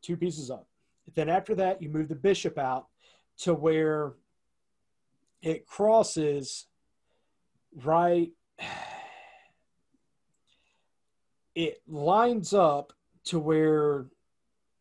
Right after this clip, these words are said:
the angle is angling right for the knight.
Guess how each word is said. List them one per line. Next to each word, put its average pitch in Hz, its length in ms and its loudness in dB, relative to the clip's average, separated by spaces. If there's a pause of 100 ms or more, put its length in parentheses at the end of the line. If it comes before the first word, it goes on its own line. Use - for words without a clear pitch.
(920)
the 147 260 -2
angle 190 640 -4 (480)
is 156 320 -4
angling 156 540 -4
right 151 260 0 (140)
for 147 300 0
the 127 720 -8 (460)
knight. 143 460 -8